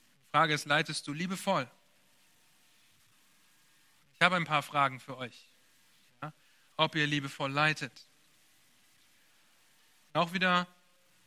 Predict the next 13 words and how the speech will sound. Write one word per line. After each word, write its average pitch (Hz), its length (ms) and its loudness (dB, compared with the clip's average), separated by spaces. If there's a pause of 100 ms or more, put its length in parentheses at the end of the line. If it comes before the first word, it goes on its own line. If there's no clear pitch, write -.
(100)
teilweise 180 400 4
generell, 165 560 4 (1500)
für 135 100 -6
alle 151 160 2
Männer 170 280 0
und 147 80 -4
auch 139 140 -8
für - 140 -10
Ehemänner 151 400 -4
natürlich. 127 440 -14
Leitest 208 460 6
du 185 60 0
die, 208 420 4